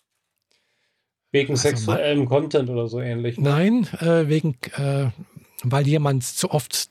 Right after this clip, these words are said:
Speaker 2: draufgeklickt hat. Also kurz gesagt, meine Freundin Farah hat selbst draufgeklickt und, äh, ja, auf die Werbung. Und, und das ist, es sieht dann halt blöd aus, wenn man,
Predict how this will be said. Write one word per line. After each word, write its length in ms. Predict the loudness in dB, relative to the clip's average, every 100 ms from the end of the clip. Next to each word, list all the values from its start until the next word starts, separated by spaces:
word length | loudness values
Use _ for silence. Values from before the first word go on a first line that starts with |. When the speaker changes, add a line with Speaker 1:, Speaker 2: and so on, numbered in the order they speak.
| 0
Speaker 2:
draufgeklickt 640 | 0 0 -2 0 -2 0
hat. 300 | -2 -2 -2
Also 240 | 0 0 -2 _ -20 -20 _ _ _ -6
kurz 180 | -4
gesagt, 320 | -2 0 0 0
meine 240 | 0 0
Freundin 300 | 0 2 2
Farah 320 | 0 0 2
hat 100 | 2
selbst 320 | 2 0 0
draufgeklickt 560 | 0 0 -2 0 -2 0
und, 200 | 0 0 -6 -6 -4 -4 -6 -8 -12 -20 -4
äh, 400 | 0 2 2 0 -2 -4 -12 -14 -6
ja, 280 | -2 0 -2 -6
auf 160 | -8 -4
die 160 | -2
Werbung. 440 | 2 2 2 2 2
Und, 120 | 0 -2
und 180 | -2
das 140 | 0 0
ist, 340 | -2 -2 -6
es 160 | -8 -2
sieht 160 | 0 0
dann 140 | 2
halt 160 | 0 2
blöd 220 | 0 2
aus, 180 | 0 2
wenn 120 | 2
man, 240 | 2 0